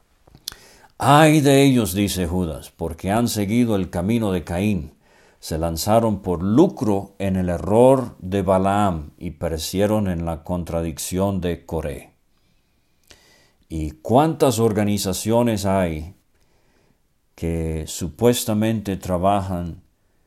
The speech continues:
sin fines de lucro? Mentira. Andan detrás del dinero, poderoso caballero. Y finalmente, en Apocalipsis dos, versículo catorce, cuando el Señor reprueba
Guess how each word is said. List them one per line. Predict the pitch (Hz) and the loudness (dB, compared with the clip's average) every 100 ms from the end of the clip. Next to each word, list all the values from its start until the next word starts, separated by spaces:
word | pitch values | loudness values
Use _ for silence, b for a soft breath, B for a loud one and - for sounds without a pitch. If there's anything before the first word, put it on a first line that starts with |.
| _ _ | _ _
sin | - - - 113 110 104 95 - | -12 -8 -2 0 0 -2 -4 -12
fines | - - 110 104 95 80 | -16 -4 -2 0 -2 -4
de | 82 | -4
lucro? | 87 107 - 64 - - _ _ _ _ _ | -2 -2 -4 -14 -16 -20 _ _ _ _ _
Mentira. | 78 67 67 85 78 73 - _ _ _ _ _ _ _ _ | -12 -12 -10 -8 -6 -8 -12 _ _ _ _ _ _ _ _
Andan | 82 90 82 82 | -4 -4 -4 -4
detrás | 78 76 82 90 80 | -6 -6 -4 -4 -4
del | 78 80 | -6 -6
dinero, | 78 78 82 67 - _ _ _ | -6 -6 -6 -8 -16 _ _ _
poderoso | - 71 73 95 95 87 80 | -12 -10 -4 -4 -4 -8 -8
caballero. | 80 80 76 73 - - _ B B B B B B B B B | -6 -6 -8 -10 -14 -18 _ B B B B B B B B B
Y | |
finalmente, | - 127 160 143 147 139 143 127 - | -2 2 4 4 2 2 2 2 0
en | 107 | -2
Apocalipsis | 101 95 95 101 127 - 117 98 | -2 -2 -2 0 0 -2 -4 -2
dos, | 90 117 110 | 2 2 2
versículo | 92 82 - 117 107 95 | -2 -2 -4 -4 -4 -4
catorce, | 87 80 110 98 - 71 | -6 0 2 2 -2 -10
cuando | - 90 87 85 | -8 -6 -4 -4
el | 87 | -4
Señor | 82 90 101 120 120 101 b b b | -4 -4 2 2 2 -4 b b b
reprueba | - - 90 - 104 117 139 139 143 143 143 | -10 -4 -4 -4 0 4 4 4 2 0 -8